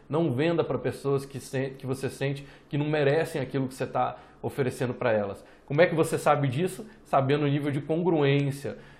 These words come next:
Essa pessoa que merece o seu trabalho, provavelmente ela já está emocionalmente envolvida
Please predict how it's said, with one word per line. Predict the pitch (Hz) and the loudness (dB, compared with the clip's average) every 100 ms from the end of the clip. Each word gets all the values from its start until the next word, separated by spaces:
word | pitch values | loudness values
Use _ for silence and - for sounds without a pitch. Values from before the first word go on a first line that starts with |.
| - | -4
Essa | 135 160 | 0 0
pessoa | - 147 - 175 180 | 2 0 4 4 4
que | 165 | 0
merece | 127 147 143 139 160 180 - 139 | -2 0 2 6 4 4 0 -2
o | |
seu | 131 147 | -2 -2
trabalho, | 139 127 123 143 143 | -2 0 2 2 2
provavelmente | 180 180 170 147 131 156 156 - - - | 0 2 2 2 0 -2 -4 -12 -18 -4
ela | 143 151 | 0 0
já | 139 127 170 | 0 2 2
está | 196 - - 160 | 2 0 4 6
emocionalmente | 160 180 165 180 156 135 143 147 | 6 4 0 0 2 2 0 -2
envolvida | 147 131 120 123 165 135 - | -2 0 0 0 2 0 -2